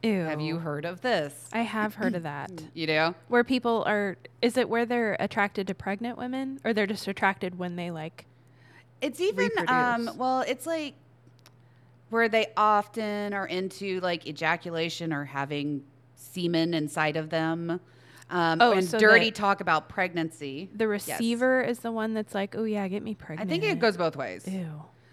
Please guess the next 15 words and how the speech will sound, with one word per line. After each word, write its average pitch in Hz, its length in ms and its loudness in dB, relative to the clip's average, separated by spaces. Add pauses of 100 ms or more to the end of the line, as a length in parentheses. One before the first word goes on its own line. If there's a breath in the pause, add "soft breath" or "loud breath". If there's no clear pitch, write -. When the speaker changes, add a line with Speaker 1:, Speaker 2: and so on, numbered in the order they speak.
(280 soft breath)
Speaker 2:
Um, 156 800 0
Speaker 1:
I've 262 200 -4
never 247 260 0
wanted 196 300 -4
anything 175 480 -6
less 160 400 -8
in 180 120 -10
my 175 140 -14
life. - 240 -12
Speaker 2:
Right. 139 340 -4 (2000 soft breath)
But, 180 200 -8
yeah, 233 280 -4 (540)
it's - 100 -20
basically, 190 560 -6
uh, 170 340 -2